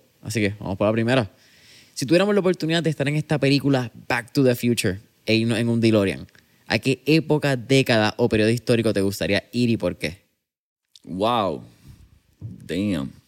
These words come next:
Speaker 1: La segunda está peor para ti, no te preocupes.
Speaker 2: <laughs> Fíjate, no sé por qué los setenta, aunque yo, o sea, aunque yo nací un poco después, pero los,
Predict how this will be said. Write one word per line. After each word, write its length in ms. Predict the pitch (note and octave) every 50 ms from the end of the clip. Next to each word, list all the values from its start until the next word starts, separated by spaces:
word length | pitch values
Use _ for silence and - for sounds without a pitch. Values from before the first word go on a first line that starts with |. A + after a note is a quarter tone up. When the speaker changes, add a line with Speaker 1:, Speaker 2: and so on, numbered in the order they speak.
| _ _ _ _ _ _ _ - - - - _ _ _ _ _ _ _ _ -
Speaker 1:
La 100 | - G#2
segunda 220 | G#2 A2 G#2 A#2 B2
está 180 | - - B2+
peor 220 | A#2 G#2+ G#2+ G#2 -
para 140 | F#2 F2
ti, 120 | F2 F2+ F2 -
no 240 | B2+ - - -
te 120 | - - E4+
preocupes. 300 | D#4 - - - B3+ - - _ _ _ _ _ _ -
Speaker 2:
<laughs> 440 | - C4+ - - - - - - - - - _ _ _ _ _ _ _ _ _ _ _ _ _ _ _ _ _ _ _ _ _ _ _ - - -
Fíjate, 300 | C3 C3+ C3 A#2+ A#2 A2+
no 100 | A#2 C3
sé 140 | - - D3+
por 160 | - D#3 C#3+
qué 180 | - D#3+ D#3 D3
los 260 | C#3 B2+ A#2+ A2+ A2
setenta, 600 | - - - A2 G#2+ - B2+ C#3+ D3 C3+ - A2
aunque 340 | A2 G2+ A2 G#2+ G#2 G#2 G#2+
yo, 160 | G2+ G#2+ A2+
o 80 | E2
sea, 140 | - - A2
aunque 420 | G#2+ G2+ - G#2 G2+ G2 F#2+ F#2+ F#2
yo 80 | G2 A2
nací 200 | B2 C3 - C#3+
un 80 | C#3
poco 240 | - - C#3+ C#3+ C#3+
después, 340 | C3 B2 - - D3+ C#3+ B2+
pero 460 | - A2+ A2 G#2+ G#2 G2+ G2 F#2+ F#2+
los, 360 | G2 G2+ G#2 G2+ - - -